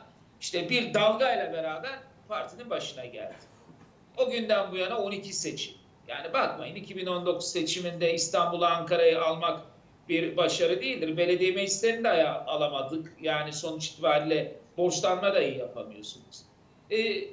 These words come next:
girilen referandum, cumhurbaşkanlığı seçimi, genel seçim, yerel seçim hepsi mağlubiyet. On iki seçim.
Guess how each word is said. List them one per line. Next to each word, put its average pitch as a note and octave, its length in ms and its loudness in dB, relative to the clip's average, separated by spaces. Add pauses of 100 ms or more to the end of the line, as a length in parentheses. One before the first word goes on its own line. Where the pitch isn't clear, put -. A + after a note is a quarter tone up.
(460)
girilen B3+ 480 2
referandum, G#3+ 600 0
cumhurbaşkanlığı A#3 800 -4
seçimi, G3 440 -8
genel A#3 300 0
seçim, F#3+ 340 -10
yerel F#3+ 300 0
seçim - 360 -10
hepsi G#3 300 -6
mağlubiyet. D#3 600 0
On A3 160 2
iki - 220 -6
seçim. - 320 -8